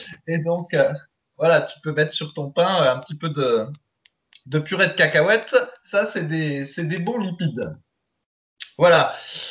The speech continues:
Et sinon, alors, pour l'histoire du soir, en fait, ce qui se passe, c'est que quand tu t'entraînes le, enfin, dans le temps, on conseillait pour la musculation, euh, de faire plein de repas par jour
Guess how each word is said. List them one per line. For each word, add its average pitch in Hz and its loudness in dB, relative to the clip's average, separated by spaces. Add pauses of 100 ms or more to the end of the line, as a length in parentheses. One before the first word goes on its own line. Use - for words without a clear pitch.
(260)
Et 196 -2
sinon, 262 4
alors, 170 6
pour 254 -2
l'histoire 262 2
du 214 -4
soir, - -2
en 151 -8
fait, 262 2
ce - -18
qui 247 -8
se - -18
passe, 208 2
c'est 151 -6
que 147 -8
quand 220 -2
tu - -12
t'entraînes 190 0
le, 139 2
enfin, - -8 (600)
dans 185 4
le 226 4
temps, 233 2
on 165 0
conseillait 208 2
pour 156 -4
la 151 4
musculation, 175 -2 (280)
euh, 139 0
de 135 -6
faire 151 -2
plein 220 0
de 208 -6
repas 170 0
par 147 2
jour 233 0